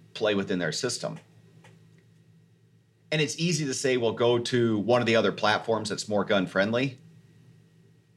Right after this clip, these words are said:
But the harsh reality is everybody is on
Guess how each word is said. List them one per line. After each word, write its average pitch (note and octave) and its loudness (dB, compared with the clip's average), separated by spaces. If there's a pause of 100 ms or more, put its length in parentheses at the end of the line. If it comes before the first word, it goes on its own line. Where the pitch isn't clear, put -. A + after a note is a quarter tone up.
(1300)
But - -6
the G#2+ -2
harsh D3+ -2
reality A2 2
is F2+ -2
everybody A2+ 2
is F#2+ -2
on F#2 0